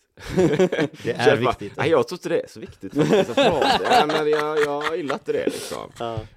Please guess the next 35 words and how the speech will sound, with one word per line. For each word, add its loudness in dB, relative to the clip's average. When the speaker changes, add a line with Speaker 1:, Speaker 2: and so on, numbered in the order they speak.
Speaker 2:
Jag 2
gillar 2
att -6
man -2
är -2
tyst. -12
Speaker 3:
<laughs> -2
Speaker 2:
Det -6
här, -2
det 2
kan -4
nog -4
bli -6
svårt -8
annars, -14
va? -18
Men -12
en, -2
en -2
sak -4
jag -6
tänkte -8
på -8
där, -4
Jonas, -14
också -14
så -10
här, -6
att, -10
att -12
vara -4
mer -6
extrovert -10
eller -4
introvert. -10